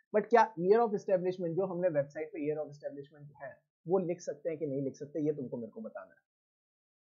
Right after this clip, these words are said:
अगली चीज, notice in the press relating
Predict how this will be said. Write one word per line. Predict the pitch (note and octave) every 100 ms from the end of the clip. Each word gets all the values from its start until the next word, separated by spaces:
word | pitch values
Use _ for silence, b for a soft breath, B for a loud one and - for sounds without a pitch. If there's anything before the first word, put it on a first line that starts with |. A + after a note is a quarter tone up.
| _
अगली | E3+ F#3 G3
चीज, | C3 A2 - _ _ _ _ F3
notice | G#3 B3 D4 C4
in | B3+
the | B3+
press | B3 A3 A#3+
relating | G3+ G3+ G3+ A3+